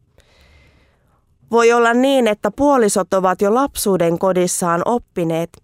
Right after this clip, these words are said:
erilaiset tavat osoittaa rakkautta. Tai voi olla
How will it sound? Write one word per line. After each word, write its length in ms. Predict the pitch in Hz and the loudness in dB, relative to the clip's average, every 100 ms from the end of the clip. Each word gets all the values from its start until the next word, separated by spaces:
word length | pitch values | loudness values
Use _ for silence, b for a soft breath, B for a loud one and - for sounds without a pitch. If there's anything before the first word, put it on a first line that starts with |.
| _ | _
erilaiset 720 | 262 294 247 175 165 160 170 - | -2 0 0 0 -2 -2 -6 -8
tavat 360 | 185 185 160 160 - - | -4 -2 -4 -6 -8 -6
osoittaa 580 | 175 175 160 - 160 | -4 -4 -6 -4 -4
rakkautta. 880 | 165 180 180 _ - - - - 190 - _ _ b b b b b b b - | -2 -6 -8 _ -12 -12 -14 -18 -18 -18 _ _ b b b b b b b -4
Tai 180 | 349 | -2
voi 220 | 330 311 285 | 0 0 2
olla 160 | 277 | 0